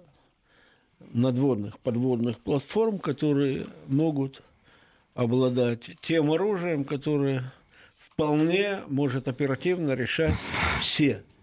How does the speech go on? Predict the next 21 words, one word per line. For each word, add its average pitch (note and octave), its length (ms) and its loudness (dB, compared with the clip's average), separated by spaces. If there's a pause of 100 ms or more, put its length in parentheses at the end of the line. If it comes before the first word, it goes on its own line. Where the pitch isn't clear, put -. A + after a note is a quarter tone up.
(680)
оперативные F#3+ 1000 -2 (120)
или B2+ 480 0
стратегические C3 1120 -2
угрозы E3 600 0 (1300)
со - 440 -2 (260)
Средиземного C3+ 920 0
моря F3+ 300 -2
или B2 200 -2
с - 140 -2
южного B2+ 500 -2 (320)
фланга A2+ 380 -2
нато. G#2 400 -12 (200)
На D#3+ 120 2
Черном G3+ 400 -2
море D#3+ 360 -6 (800)
это C#3 260 0
уже C3+ 300 2
близко D#3 840 0 (400)
к - 80 -8
окончательному B2+ 960 -2
завершению. G#2 640 -6